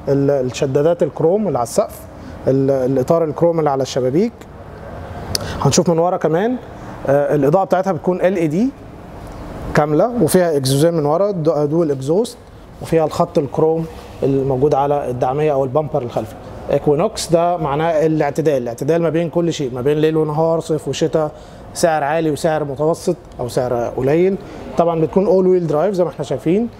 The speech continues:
آه، هنشوفها من الداخل، وهنقول لكم كمان على مواصفات الانجن.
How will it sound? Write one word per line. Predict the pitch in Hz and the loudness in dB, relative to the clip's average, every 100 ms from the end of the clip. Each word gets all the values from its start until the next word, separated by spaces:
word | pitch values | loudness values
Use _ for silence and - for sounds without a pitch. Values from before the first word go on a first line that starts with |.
| - - - - | -20 -18 -16 -2
آه، | 139 131 | 0 2
هنشوفها | 156 175 202 196 | 2 2 2 2
من | 170 | 2
الداخل، | 147 208 220 190 | 2 2 2 2
وهنقول | 175 156 180 | 2 2 2
لكم | 185 170 | 2 0
كمان | 175 180 | 0 2
على | 165 180 | 0 0
مواصفات | 170 151 156 151 180 | 0 -2 -2 -2 -2
الانجن. | 131 160 170 202 | 0 0 0 -2